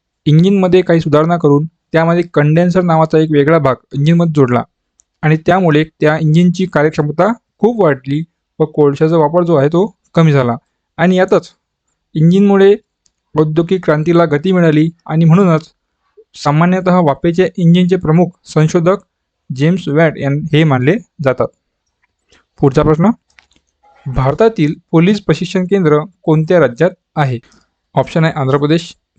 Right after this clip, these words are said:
तेलंगणा, तामिळनाडू, महाराष्ट्र. तर उत्तर आहे मित्रांनो, पर्याय क्रमांक दोन, तेलंगणा. भारतातील प्रमुख, प्रमुख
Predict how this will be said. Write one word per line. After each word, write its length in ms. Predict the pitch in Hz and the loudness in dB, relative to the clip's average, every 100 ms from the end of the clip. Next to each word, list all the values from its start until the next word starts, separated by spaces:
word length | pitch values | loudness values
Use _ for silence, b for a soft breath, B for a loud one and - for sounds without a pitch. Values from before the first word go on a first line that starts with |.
| 143 | -2
तेलंगणा, 400 | 139 151 151 180 - _ _ - | 0 0 -2 -4 -8 _ _ -4
तामिळनाडू, 460 | 143 151 151 170 - _ _ - | 0 2 2 0 -4 _ _ -4
महाराष्ट्र. 420 | 170 180 175 135 131 _ _ _ _ | 0 0 0 -2 -2 _ _ _ _
तर 40 | 143 | -2
उत्तर 240 | 151 202 | 0 0
आहे 80 | 196 | 0
मित्रांनो, 420 | 170 156 143 151 156 | 2 0 0 -4 -2
पर्याय 220 | 139 143 | 0 0
क्रमांक 340 | 147 143 147 147 | 0 -2 -2 -2
दोन, 340 | 151 175 151 156 _ _ - | 0 0 0 -6 _ _ -4
तेलंगणा. 380 | 147 127 117 - _ _ _ _ _ - | -2 -2 -4 -10 _ _ _ _ _ -6
भारतातील 640 | 135 139 185 202 180 180 | -4 -2 -2 -2 -2 -4
प्रमुख, 400 | 180 156 160 185 208 _ _ _ _ | -2 0 2 -2 -4 _ _ _ _
प्रमुख 280 | 160 147 190 | 0 0 0